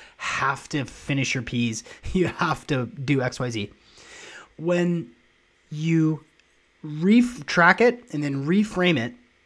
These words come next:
what you'll find is that this burden is limited, or this burden is, uh, i-, is gone, right? This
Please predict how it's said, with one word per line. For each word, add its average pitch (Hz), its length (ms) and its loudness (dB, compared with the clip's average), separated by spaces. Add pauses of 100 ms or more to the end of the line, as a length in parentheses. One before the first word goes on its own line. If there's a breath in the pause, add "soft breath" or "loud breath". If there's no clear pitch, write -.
(300)
what 160 200 0
you'll 202 140 6
find 202 400 0
is 170 160 -4
that 156 220 -2
this 143 120 -4
burden 165 560 8
is 117 140 -8
limited, 127 480 -6 (220)
or 175 160 6
this 156 120 0
burden 170 520 4
is, - 520 -2
uh, 139 60 -12
i-, 139 760 -4
is 120 100 -6
gone, 113 460 -6 (460)
right? 135 340 -2 (2500 soft breath)
This 185 640 4